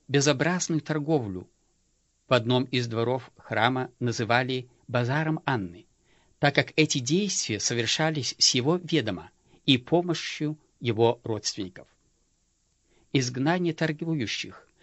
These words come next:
не было радостью для Анны. Допустимо, что один вид связанного, стоящего пред ним узника доставлял особое удовольствие Анне. И вот подобный,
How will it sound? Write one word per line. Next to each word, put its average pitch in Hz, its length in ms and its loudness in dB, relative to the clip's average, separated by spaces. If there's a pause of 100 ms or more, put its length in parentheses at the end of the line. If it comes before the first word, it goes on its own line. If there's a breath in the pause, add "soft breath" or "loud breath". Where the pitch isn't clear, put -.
(160 soft breath)
не 131 220 8
было 131 380 2
радостью 123 540 2
для 147 180 -2
Анны. 160 400 -4 (640 soft breath)
Допустимо, 156 680 0
что - 260 -2
один 143 340 0
вид 165 400 -2
связанного, 135 760 2
стоящего 139 680 -2
пред 131 280 -6
ним 180 280 2
узника 139 560 -4 (560 soft breath)
доставлял 139 720 2
особое 170 720 -2
удовольствие 139 800 -4 (300)
Анне. 92 380 -8 (2000)
И 110 80 -6
вот 107 280 0
подобный, 117 640 0